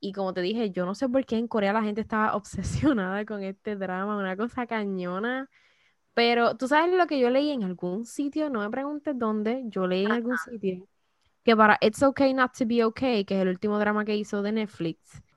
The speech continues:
Speaker 1: por episodio se ganó ocho punto millones de dólares.
Speaker 2: ¿En americano?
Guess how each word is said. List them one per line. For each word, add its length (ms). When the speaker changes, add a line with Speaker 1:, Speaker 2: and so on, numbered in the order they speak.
Speaker 1:
por 160
episodio 840
se 280
ganó 560
ocho 440
punto 520
millones 840
de 60
dólares. 400
Speaker 2:
¿En 420
americano? 800